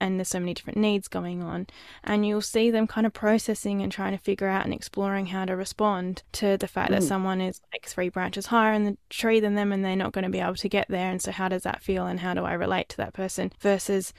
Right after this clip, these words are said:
Speaker 1: someone sitting at the bottom of the tree and they need some quiet time by themselves? How do I respond to that, you know? And it can get messy. It can absolutely get messy, but it's, like, this learning process that can happen socially as well. And there's this awareness of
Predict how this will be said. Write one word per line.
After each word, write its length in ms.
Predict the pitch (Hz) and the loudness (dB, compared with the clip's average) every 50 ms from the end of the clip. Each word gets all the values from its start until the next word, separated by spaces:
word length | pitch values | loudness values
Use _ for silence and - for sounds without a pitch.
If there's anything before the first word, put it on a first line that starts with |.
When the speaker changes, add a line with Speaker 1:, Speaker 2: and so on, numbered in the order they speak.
| - - | -20 -12
Speaker 1:
someone 300 | - - 208 196 190 196 | -2 0 0 2 2 0
sitting 240 | 196 - 190 185 180 | -2 -2 -2 0 -2
at 80 | 180 - | -2 -2
the 40 | 185 | 0
bottom 280 | - 202 208 202 196 190 | 4 4 4 4 4 0
of 100 | 180 185 | -2 -4
the 60 | - | -6
tree 380 | - - 190 175 175 175 175 | -4 -4 -2 -2 -2 -2 -2
and 120 | 175 180 175 | -2 -2 -2
they 60 | 175 | -2
need 220 | 175 175 180 175 | -2 -2 -2 -4
some 160 | - - 185 - | -4 -6 -6 -4
quiet 260 | - 180 170 - - | -2 -2 -2 -2 -4
time 240 | - 185 175 175 175 | -4 -6 -4 -4 -4
by 140 | 175 170 | -4 -4
themselves? 720 | 170 170 185 185 - 208 190 190 - - - - - - - - - - - - - _ _ - | -4 -4 -4 0 0 2 2 2 0 0 -2 -6 -10 -10 -12 -16 -20 -20 -20 -20 -20 _ _ -2
How 120 | - 185 | 0 2
do 80 | 180 180 | 2 2
I 100 | 175 170 | 0 0
respond 480 | - - 190 - - - 220 220 214 202 | -2 -4 -6 -4 2 4 6 6 6 4
to 120 | - - | 0 -8
that, 260 | - - 50 - - _ - | -8 -8 -8 -10 -10 _ -6
you 100 | - 185 | -4 -4
know? 260 | 196 - 104 - - - - | -4 -4 -6 -6 -8 -6 -4
And 100 | 185 190 | -2 -2
it 160 | 196 - - - | -2 -2 -4 -2
can 140 | - 214 | 0 2
get 180 | 202 220 220 - | 2 2 2 2
messy. 500 | - 208 214 208 - 190 - - 208 - - | 2 2 2 2 2 0 0 0 -2 0 0
It 160 | 208 - - | 0 2 2
can 160 | - 196 196 - | 0 0 2 2
absolutely 540 | 196 - - - 202 196 185 - - 180 | 2 2 2 0 0 2 2 2 2 2
get 120 | 175 - - | 0 0 0
messy, 460 | 190 190 196 - - - - - - - - - | 2 0 0 0 -4 -8 -6 -6 -8 -8 -2 0
but 180 | 196 180 - - _ _ - | 2 2 0 0 _ _ -4
it's, 160 | 196 - - | -4 -2 0
like, 120 | 190 - | -2 -2
this 180 | - 185 - - | -2 -4 0 0
learning 260 | 190 185 185 180 180 | 0 2 2 -2 -4
process 360 | - - 180 175 - 180 - | -4 -6 -8 -8 -8 -10 -10
that 160 | - - - | -10 -12 -10
can 120 | - - 175 | -8 -8 -8
happen 400 | 170 180 - - 180 175 - 180 | -8 -8 -8 -6 -4 -4 -4 -4
socially 480 | - - 185 180 175 - - - 180 | -2 -2 -2 -2 -2 -4 -4 -4 -4
as 140 | 175 180 180 | -4 -4 -2
well. 200 | 196 202 196 190 | 0 2 2 2
And 200 | 185 185 185 185 | 2 0 -2 -2
there's 160 | 180 185 - | -4 -4 -6
this 180 | - 175 - - | -8 -8 -6 -4
awareness 540 | 180 175 175 180 180 185 185 185 - - 196 | -4 -2 -2 -2 -2 -2 -2 -4 -4 -6 -10
of 100 | 180 | -8